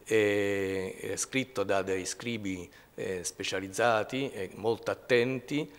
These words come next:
e molto scrupolosi, ma può capitare che introducano errori. E, que-, e questo vale anche per tutti gli altri testi, anche non quelli, anche il testo del Talmud, che, eh, non ha una,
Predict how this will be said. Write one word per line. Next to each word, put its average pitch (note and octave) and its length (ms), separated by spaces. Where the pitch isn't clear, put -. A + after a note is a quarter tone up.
e - 80
molto A#2 300
scrupolosi, D3 840
ma A#2 140
può C#3 240
capitare C#3 600
che G#2 100
introducano A2 680
errori. G#2+ 440
E, - 140
que-, D3 260
e A2 180
questo - 280
vale G2 200
anche A2+ 240
per G2 140
tutti B2+ 260
gli A2+ 60
altri A2+ 260
testi, E3 340
anche G#2 200
non A#2+ 200
quelli, A#2 460
anche A2 260
il A2 80
testo A#2 260
del A2+ 140
Talmud, B2+ 520
che, G2 260
eh, A#2 180
non G#2+ 400
ha A#2 200
una, G#2+ 400